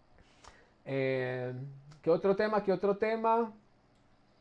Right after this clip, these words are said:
No quiero, eh, quiero que definamos, eh, que al menos que pongamos la otra tanda ya y ya vamos con la tanda de oro para que va-, mm, venimos y terminamos ya el programa. A ver si, ¿qué más se me queda a mí por aquí?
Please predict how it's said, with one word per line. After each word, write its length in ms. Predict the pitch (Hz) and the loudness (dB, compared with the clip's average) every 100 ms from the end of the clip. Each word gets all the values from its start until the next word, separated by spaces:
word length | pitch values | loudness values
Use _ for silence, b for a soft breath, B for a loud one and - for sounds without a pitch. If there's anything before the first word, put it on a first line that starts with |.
| _ _ _ - _ _ _ _ _ _ _ _ _ _ - - | _ _ _ -20 _ _ _ _ _ _ _ _ _ _ -20 -6
No 240 | 165 208 | 2 4
quiero, 420 | 208 262 254 262 233 | 8 10 10 8 6
eh, 460 | 202 208 202 196 185 | 2 4 4 0 0
quiero 240 | 220 254 | 6 6
que 100 | 262 | 6
definamos, 560 | 214 190 196 208 240 240 | 4 4 4 4 2 0
eh, 260 | 190 175 156 | -6 -4 0
que 60 | 196 | 4
al 80 | 185 | 4
menos 280 | 202 240 240 | 4 0 0
que 80 | |
pongamos 340 | 202 190 185 233 | 0 0 2 6
la 80 | 202 | 6
otra 180 | 208 233 | 6 2
tanda 260 | 233 233 | 4 6
ya 260 | 233 269 240 | 6 6 4
y 80 | 190 | 6
ya 140 | 185 | 6
vamos 160 | 208 208 | 6 0
con 120 | 180 | 0
la 140 | 165 | 2
tanda 260 | 180 180 202 | 0 6 6
de 100 | 214 | 6
oro 260 | 208 214 | 4 2
para 220 | 196 160 151 | 2 2 4
que 140 | 156 | 4
va-, 140 | 175 | 4
mm, 720 | 214 180 160 151 147 151 156 160 | 2 -2 -2 -2 -4 -8 -8 0
venimos 380 | 196 226 220 - | 0 2 -2 -2
y 120 | 160 | -4
terminamos 560 | 147 147 143 143 151 165 | -2 -4 -2 -4 -2 0
ya 80 | 165 | 0
el 100 | 160 | 0
programa. 480 | 151 143 104 92 - _ b b b b | -2 -2 -2 -6 -18 _ b b b b
A 80 | 123 | -6
ver 140 | 120 | -4
si, 260 | 120 139 120 | -2 -4 -4
¿qué 140 | - | -6
más 160 | 139 139 | -4 -4
se 80 | 139 | -4
me 120 | 120 | -6
queda 160 | 131 131 | -6 -4
a 20 | |
mí 120 | 139 | -6
por 180 | 139 123 | -4 -4
aquí? 680 | 113 170 190 208 208 208 | -4 -6 -4 -2 -2 -2